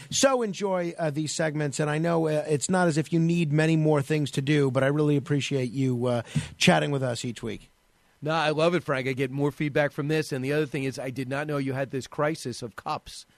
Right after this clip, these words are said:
Speaker 2: <laughs> and some type of, uh, you know, I did not know you needed so much more. Uh, so we want some vendors to contact Frank with some offers, make it a competitive bidding situation, and let's get that swag out into the,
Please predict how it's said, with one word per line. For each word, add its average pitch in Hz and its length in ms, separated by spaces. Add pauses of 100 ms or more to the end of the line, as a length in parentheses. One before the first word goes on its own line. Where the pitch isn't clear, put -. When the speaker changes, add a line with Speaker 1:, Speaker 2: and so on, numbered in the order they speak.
Speaker 2:
<laughs> - 200
and 131 260
some 143 220
type 143 340
of, 127 220 (380)
uh, 120 240 (160)
you 165 100
know, 139 100
I 139 120
did 160 180
not 160 160
know 156 80
you 147 180
needed 143 300
so 147 160
much 131 240
more. 151 400 (340)
Uh, 123 240
so 143 220
we 143 220
want 170 260
some 175 180
vendors 160 380
to 135 100
contact 165 520
Frank 170 280
with 139 140
some 151 220
offers, 180 520
make 143 200
it 196 80
a 185 60
competitive 180 540
bidding 180 280
situation, 120 640 (320)
and 139 160
let's 160 200
get 180 200
that 160 200
swag 160 640
out 151 200
into 160 180
the, 135 240